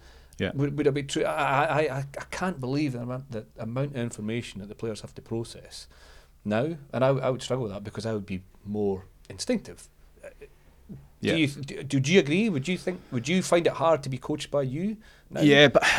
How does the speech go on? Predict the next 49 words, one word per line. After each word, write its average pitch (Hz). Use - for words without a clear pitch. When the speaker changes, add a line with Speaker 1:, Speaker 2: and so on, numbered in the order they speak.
Speaker 1:
<sighs> -
yeah, 156
I 160
know 170
where 170
you're 143
coming 160
from. 123
I 127
think 156
the 123
art 120
of 104
good 123
coaching, 135
though, 98
is 95
to -
make 107
it -
simple 123
again. 87
So, 104
Speaker 2:
Yeah. -
Speaker 1:
yeah, 123
it, 104
it's -
complicated 127
behind 107
the 95
scenes, 101
and 95
there's 95
lots 113
of 98
stuff -
in, 95
in 98
your 110
head 104
that 87
you're 98
trying 104
to 87
get 90
across, -
but 85
it's 90
then 107